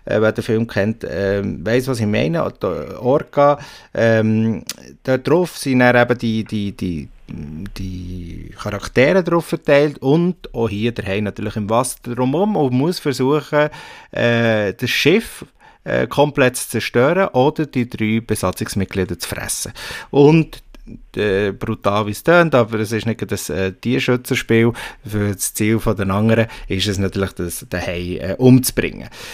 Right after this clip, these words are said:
Und, äh, die zweite Teil, ich muss mir vielleicht sagen, mit welchem Spiel das es ein bisschen ähnlich ist. Es ist ein bisschen an und für sich,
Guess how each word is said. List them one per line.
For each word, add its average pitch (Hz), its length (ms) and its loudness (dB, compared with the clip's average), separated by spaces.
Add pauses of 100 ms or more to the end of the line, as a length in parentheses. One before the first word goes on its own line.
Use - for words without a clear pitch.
(160)
Und, 135 360 4
äh, 131 320 -2
die 180 280 -6 (540)
zweite 220 340 4
Teil, 208 220 0
ich 156 260 0
muss 143 300 -4
mir 147 160 0
vielleicht 156 240 -4
sagen, 147 260 0
mit 127 120 0
welchem 131 200 2
Spiel 139 340 0
das 156 160 -4
es 151 160 -8
ein 147 100 -2
bisschen 143 220 0
ähnlich 135 440 -2
ist. 139 380 0 (200)
Es 135 120 -2
ist 127 120 2
ein 127 100 0
bisschen 151 280 2
an 143 180 2
und 143 60 -4
für 143 180 0
sich, 139 240 -2